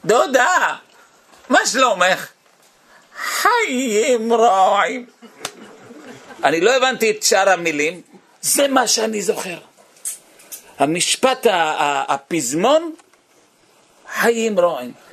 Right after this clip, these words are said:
"תגידי, דודה, יש לך נכדים בלי סוף, נינים,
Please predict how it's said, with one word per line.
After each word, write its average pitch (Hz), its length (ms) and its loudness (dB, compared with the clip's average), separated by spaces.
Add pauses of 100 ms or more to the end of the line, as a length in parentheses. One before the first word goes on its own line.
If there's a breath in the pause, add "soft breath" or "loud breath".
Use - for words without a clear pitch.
(380 loud breath)
"תגידי, 254 420 -2
דודה, 233 360 2 (580)
יש 240 260 0
לך 262 180 0
נכדים 208 640 -2
בלי 180 200 -4
סוף, - 480 -6 (220)
נינים, 214 680 -2